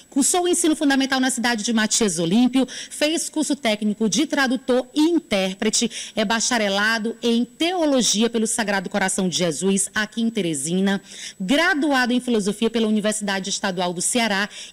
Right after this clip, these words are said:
e mestre em história eclesiástica pela Pontífica Universidade de Roma.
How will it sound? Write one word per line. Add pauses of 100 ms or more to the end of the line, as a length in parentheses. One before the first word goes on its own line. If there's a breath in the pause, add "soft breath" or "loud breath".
e
mestre
em
história
eclesiástica (240 loud breath)
pela
Pontífica
Universidade (120)
de
Roma.